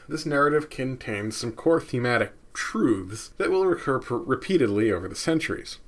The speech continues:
For the Christian monastic communities, the focus of the lifestyle is on the salvation of the individual through ensuring their relationship with the divine. But the world would not leave these men and women to their devotions.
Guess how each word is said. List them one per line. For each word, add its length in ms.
For 120
the 80
Christian 380
monastic 440
communities, 560
the 100
focus 400
of 140
the 80
lifestyle 760
is 160
on 120
the 60
salvation 580
of 80
the 160
individual 720
through 160
ensuring 500
their 200
relationship 640
with 100
the 80
divine. 600
But 100
the 100
world 280
would 120
not 200
leave 200
these 200
men 160
and 100
women 360
to 100
their 160
devotions. 640